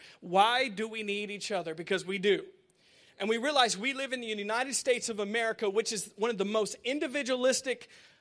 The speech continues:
countries on the planet. We are connected, but we're not connected. Y'all know what I'm saying, social media.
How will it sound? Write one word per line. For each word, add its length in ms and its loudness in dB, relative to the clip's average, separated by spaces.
countries 680 2
on 220 6
the 80 6
planet. 500 -2
We 200 2
are 60 6
connected, 580 4
but 140 4
we're 100 0
not 240 0
connected. 420 -2
Y'all 200 6
know 100 2
what 120 4
I'm 80 -2
saying, 280 -2
social 320 2
media. 280 -8